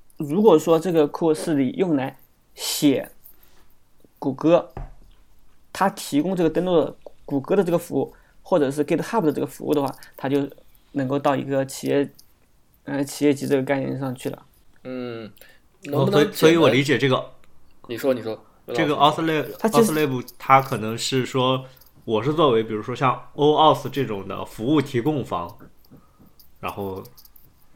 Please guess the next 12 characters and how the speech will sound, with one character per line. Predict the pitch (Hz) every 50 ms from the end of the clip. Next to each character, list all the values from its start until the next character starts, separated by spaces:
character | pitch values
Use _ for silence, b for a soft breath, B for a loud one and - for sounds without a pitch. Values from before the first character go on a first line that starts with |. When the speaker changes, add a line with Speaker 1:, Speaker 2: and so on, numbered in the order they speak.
| - - - _ - - - _ _ _ _ _ _ _ - -
Speaker 3:
可 | - 101
能 | 90 95 101 101 - _ _ _ - -
对 | - 117 104 101 98 95 98 -
Auslib | - - 101 - - 110 110 107 - - 101
的 | 95 92 92
需 | 95 - - - 101
求 | 98 - - 98 95
会 | 107 98
更 | - 120 104 101
大 | - 110 104 98 87
一 | - -
些。 | - - - 131